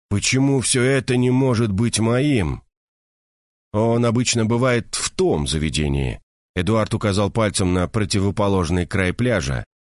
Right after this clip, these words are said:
на котором рядом с грудой массивных гранитных валунов примостился другой ресторан с вынесенной на пляж верандой. "Эль Дале?" вгляделся и спросил Михаил. "Именно он", подтвердил Эдуард.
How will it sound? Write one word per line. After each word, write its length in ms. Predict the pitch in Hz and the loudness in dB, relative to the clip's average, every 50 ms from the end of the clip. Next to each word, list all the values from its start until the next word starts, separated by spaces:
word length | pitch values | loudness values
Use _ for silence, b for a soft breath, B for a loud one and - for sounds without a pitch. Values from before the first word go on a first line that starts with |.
| _ _ - | _ _ -4
на 80 | 131 131 | -2 -2
котором 360 | 160 - 175 165 156 147 139 | -2 0 0 0 2 2 2
рядом 320 | 143 139 131 135 135 127 | 0 0 0 0 0 0
с 80 | 107 107 | 0 0
грудой 380 | 107 131 135 135 127 117 113 | 0 0 0 2 2 2 2
массивных 640 | 113 113 110 107 - - 120 104 92 98 95 92 80 | 2 2 0 0 0 0 0 0 2 2 0 0 -2
гранитных 760 | 80 104 101 95 87 85 80 76 - - 85 85 82 73 - | -2 -2 0 2 2 2 0 -2 -2 -2 -2 -2 -2 -2 -2
валунов 600 | 85 90 92 95 101 113 139 151 123 - - - _ _ _ _ - | -2 0 0 2 2 2 2 0 0 -2 -6 -10 _ _ _ _ -4
примостился 640 | 135 151 160 170 156 - - 196 180 151 - 165 151 | -2 0 2 2 0 0 0 0 0 0 0 0 0
другой 520 | 123 110 180 208 156 101 85 76 69 67 | 0 0 0 0 0 0 -2 0 0 0
ресторан 560 | 73 92 - - 147 151 170 170 165 147 113 - _ | 0 0 0 0 0 2 2 2 2 0 -2 -4 _
с 120 | - - - | -4 -2 0
вынесенной 640 | 120 117 120 117 117 120 110 - 131 120 120 117 | 2 2 2 2 2 2 0 0 0 0 2 2
на 160 | 104 90 90 82 | 2 2 0 0
пляж 360 | - 82 76 73 69 - 85 | 0 -2 -2 0 -2 0 0
верандой. 600 | 85 87 78 73 65 62 60 58 60 58 53 - - _ _ _ _ _ _ _ _ _ _ - | 0 0 0 0 -2 -2 -4 -4 -6 -6 -8 -10 -14 _ _ _ _ _ _ _ _ _ _ -4
"Эль 340 | 90 90 92 98 101 101 98 | 0 0 2 2 2 0 0
Дале?" 680 | 90 87 87 104 104 107 127 160 175 147 78 60 53 - _ _ _ _ - | 0 0 0 2 2 2 2 2 2 0 0 -2 -6 -10 _ _ _ _ -8
вгляделся 720 | 87 92 95 110 110 90 85 95 92 87 - - 92 80 73 | -4 -2 0 0 0 0 0 0 0 0 0 0 0 0 0
и 220 | 85 92 92 87 | 0 0 0 0
спросил 500 | - - - 104 101 95 - - 87 82 | -2 -2 -2 -2 0 0 0 0 0 0
Михаил. 580 | 80 85 80 - - 78 73 73 69 67 60 - _ _ _ _ _ _ _ _ | 0 -2 -2 -2 -2 -2 -2 0 -2 -2 -4 -8 _ _ _ _ _ _ _ _
"Именно 420 | - 156 175 190 185 190 185 180 170 | -2 0 0 2 2 2 2 2 2
он", 320 | 87 73 67 60 55 - - _ - | 0 0 -2 -4 -6 -8 -12 _ -6
подтвердил 580 | - 85 - - 82 85 71 65 85 82 80 80 | -4 -4 -2 -2 -2 -2 -2 -2 -2 0 0 0
Эдуард. 460 | 71 80 76 76 71 69 - - | 0 -2 -2 -2 -4 -6 -10 -14